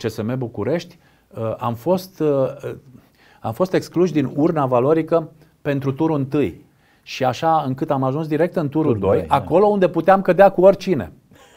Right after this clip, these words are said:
Speaker 1: Exista riscul,
Speaker 2: Așa e.
Speaker 1: ex-, exista riscul
Speaker 2: Să mergem în Portugalia, de exemplu. <laughs>
Speaker 1: să mergem. Deci în primul,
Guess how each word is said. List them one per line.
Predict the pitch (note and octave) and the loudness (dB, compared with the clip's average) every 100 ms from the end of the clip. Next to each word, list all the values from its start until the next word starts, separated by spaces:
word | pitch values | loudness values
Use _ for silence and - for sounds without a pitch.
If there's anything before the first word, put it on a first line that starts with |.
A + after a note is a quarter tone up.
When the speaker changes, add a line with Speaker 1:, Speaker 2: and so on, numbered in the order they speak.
| _ _ - - | _ _ -20 -16
Speaker 1:
Exista | - B2 C3 C3 C3+ F3 | -8 -4 -2 -2 6 10
riscul, | F#3+ D#3+ - C#3+ E3 - | 10 8 4 -2 -2 -2
Speaker 2:
Așa | F#2+ C#3 | -6 -6
e. | D3 - - | -6 -10 -6
Speaker 1:
ex-, | B2 A#2 | -6 -4
exista | A#2+ A#2 A#2 F3 | -6 -6 2 4
riscul | E3 D3+ | 4 2
Speaker 2:
Să | - | 2
mergem | D#3 D#3 | 4 4
în | D#3+ | 2
Portugalia, | D3 C#3+ D#3 D#3 A2 | 0 0 2 2 2
de | F#2+ | -2
exemplu. | F#2+ F#2+ F2+ - - A#2 - | -8 -10 -16 -18 -16 -8 -2
<laughs> | F3 | -2
Speaker 1:
să | - C#3 C#3+ | -2 -2 0
mergem. | C3 D3+ D#3 D3+ - - | 2 0 0 -4 -6 -12
Deci | A2+ | -6
în | C#3 | -4
primul, | C3 F#3+ D#3+ | 0 0 -2